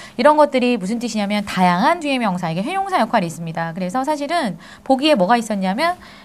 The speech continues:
이 레인지가 같이 있었어요. 그래서 학생들이, 어, 굉장히 헷갈렸던 문제였는데요.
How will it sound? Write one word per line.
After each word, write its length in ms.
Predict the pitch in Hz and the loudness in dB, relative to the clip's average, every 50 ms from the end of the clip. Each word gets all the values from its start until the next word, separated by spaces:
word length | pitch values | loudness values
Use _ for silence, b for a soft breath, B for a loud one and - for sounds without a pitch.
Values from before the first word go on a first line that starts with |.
| B - | B -4
이 160 | 226 240 226 | -2 0 0
레인지가 540 | 170 175 190 247 285 311 277 - 262 254 254 | 2 2 2 2 0 -2 -4 -2 -2 -4 -4
같이 300 | - - 170 - - 214 | -4 -8 -8 -6 -6 -6
있었어요. 440 | 165 - 180 180 - 175 165 165 165 | -4 -4 -6 -4 -4 -4 -2 -2 -4
그래서 220 | 170 180 180 277 | -4 -4 -4 -4
학생들이, 680 | 294 285 302 277 269 226 208 202 247 269 262 233 190 185 - B B B B B B B - | -4 -4 -6 -8 -6 -6 -6 -6 -6 -6 -6 -6 -8 -10 -14 B B B B B B B -6
어, 280 | 208 214 214 220 220 220 | -2 0 0 0 0 0
굉장히 360 | 220 - 247 269 285 285 302 | -2 -4 -2 0 2 2 2
헷갈렸던 460 | 370 381 392 392 370 330 - - 269 226 | 2 2 2 2 2 0 0 -2 -2 0
문제였는데요. 920 | 196 190 185 202 196 190 185 175 170 160 190 247 277 277 233 180 160 | 0 0 0 0 0 0 0 -2 -4 -2 0 2 2 2 2 0 -2